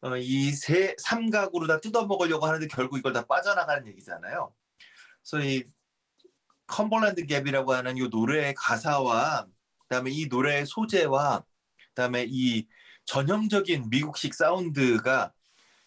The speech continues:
이 영화에서 매튜 맥커너이가 결국 해피엔딩이 될 거라고 하는 걸 처음부터 딱 보여줬던 게 아닌가. 그래서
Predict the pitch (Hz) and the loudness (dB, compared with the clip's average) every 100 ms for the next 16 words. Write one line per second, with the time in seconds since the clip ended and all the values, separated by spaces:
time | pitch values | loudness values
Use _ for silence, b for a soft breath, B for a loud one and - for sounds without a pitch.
0 | - 147 127 110 131 156 147 143 139 127 | -4 0 2 2 2 2 4 2 0 -2
1 | 127 110 131 - _ - 170 147 123 - | 0 2 0 -2 _ -4 -2 0 -2 -2
2 | 160 151 147 135 143 135 - _ _ - | -2 0 0 0 0 0 -2 _ _ -2
3 | 123 139 139 202 - 214 196 170 151 104 | -2 -2 -4 -6 0 0 0 -2 0 0
4 | 135 131 120 127 120 117 254 262 185 - | 0 -2 0 -2 -2 -2 0 0 -4 -4
5 | 98 95 95 - _ _ 110 110 131 139 | -2 0 -2 -6 _ _ -4 0 2 2
6 | 143 135 131 123 110 87 98 95 92 104 | 0 -2 -2 -2 -2 -4 -8 -2 -2 0
7 | 107 | -2